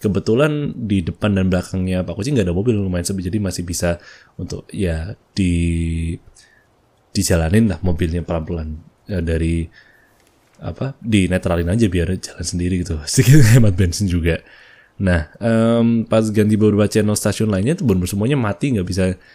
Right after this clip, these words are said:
nggak ada statik semuanya tuh, kayak, "Waduh, ini apa? Jangan-jangan antena dan sak radionya yang rusak." Ya udahlah, coba turun lagi. Tuh, lantai lima, turun ke empat. Soalnya di s-, setiap kali kita turun, di, eh, pojokan kanan itu ada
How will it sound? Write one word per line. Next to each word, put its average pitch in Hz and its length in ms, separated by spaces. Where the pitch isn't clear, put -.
nggak 117 240
ada 104 40
statik 123 280
semuanya 98 320
tuh, 85 160
kayak, 85 160
"Waduh, 85 480
ini 87 100
apa? 85 220
Jangan-jangan 80 420
antena 87 380
dan 80 160
sak - 160
radionya 107 400
yang 101 80
rusak." - 320
Ya - 80
udahlah, 95 240
coba 85 240
turun 87 240
lagi. 87 240
Tuh, 90 180
lantai 80 240
lima, 117 480
turun 85 160
ke 87 140
empat. 87 420
Soalnya 117 240
di 110 300
s-, - 180
setiap 104 240
kali 98 80
kita 98 160
turun, 131 480
di, 98 160
eh, 95 240
pojokan 101 560
kanan 98 320
itu 170 320
ada 90 320